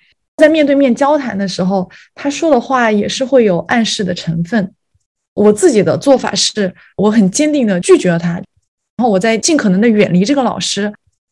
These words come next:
我比较幸运的是，这个人他没有再搞其他幺蛾子，就在我拒绝了他之后，他没有搞其他的有的没的。我现在回想起来，我当时那个时候还是挺害怕的。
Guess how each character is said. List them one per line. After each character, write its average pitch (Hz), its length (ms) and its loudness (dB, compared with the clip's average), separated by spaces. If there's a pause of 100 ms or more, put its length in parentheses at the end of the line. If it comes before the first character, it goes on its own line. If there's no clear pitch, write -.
我 262 160 4
比 294 80 4
较 226 140 2
幸 269 240 -2
运 226 80 0
的 202 80 0
是， 190 300 -4
这 294 120 0
个 240 80 4
人 180 160 0
他 294 220 -6
没 247 140 0
有 226 180 0
再 233 180 -4
搞 190 160 -4
其 - 200 -4
他 190 100 0
幺 208 180 2
蛾 180 140 -2
子， - 220 -12
就 247 120 -6
在 302 140 4
我 208 100 2
拒 254 160 0
绝 190 140 0
了 196 100 -2
他 196 140 -6
之 240 100 -6
后， 220 80 -4
他 247 120 -8
没 277 100 -2
有 269 160 2
搞 - 180 -4
其 - 200 -6
他 220 120 -4
的 226 80 -2
有 190 80 0
的 - 80 -4
没 165 200 0
的。 156 120 -4 (680)
我 208 180 4
现 330 180 -2
在 302 80 4
回 220 160 -2
想 254 120 0
起 240 120 -4
来， 196 60 2
我 175 80 0
当 233 240 -2
时 - 160 -4
那 220 100 -2
个 208 120 0
时 - 120 -4
候 190 200 2
还 196 120 -2
是 254 140 0 (100)
挺 - 160 -8
害 214 220 0
怕 202 260 -2
的。 175 160 -2